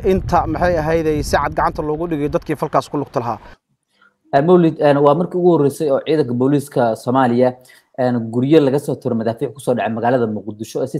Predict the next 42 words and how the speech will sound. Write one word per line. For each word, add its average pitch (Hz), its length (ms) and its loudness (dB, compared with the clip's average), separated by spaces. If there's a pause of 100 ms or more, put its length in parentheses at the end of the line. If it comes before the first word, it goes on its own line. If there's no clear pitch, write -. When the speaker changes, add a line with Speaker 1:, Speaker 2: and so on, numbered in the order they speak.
Speaker 2:
toos 175 260 2
ah 123 100 -2
u 131 80 -6
tagaan, 127 300 2 (380)
ay 120 120 -2
soo 123 240 2
bandhigaan, 127 540 0 (340)
een, 117 240 -2 (100)
hubkii 139 300 -4
halkaasi 123 520 -2
lagu 113 200 -2
hayay. 110 380 -2 (260)
Waa, 117 260 0
waana 120 200 0
markii 143 240 -4
ugu 143 100 2
horreysay 127 320 0
ay 117 80 -4
tallaabadan 117 480 -2
qaadanaya-, 117 420 0 (140)
qaadayaan, 120 440 2 (300)
iyadoo 143 240 2
tiro 143 140 -2
dhowr 170 260 2
jeer 127 180 0
ah, 104 120 -8 (300)
ama 131 180 0
sida 147 180 -4
caadiga 127 320 2
ah 113 60 -2
magaalada 123 260 0
Muqdisho 110 440 -8
ay 110 100 -4
ku 135 80 -14
soo 123 140 -6
dhici 113 300 -8
jireen 127 200 -2 (340)
hoobiyaal 139 380 2
kala 117 160 -4
duwan, 110 280 -6
kuwaas 113 260 -2
oo 113 260 -4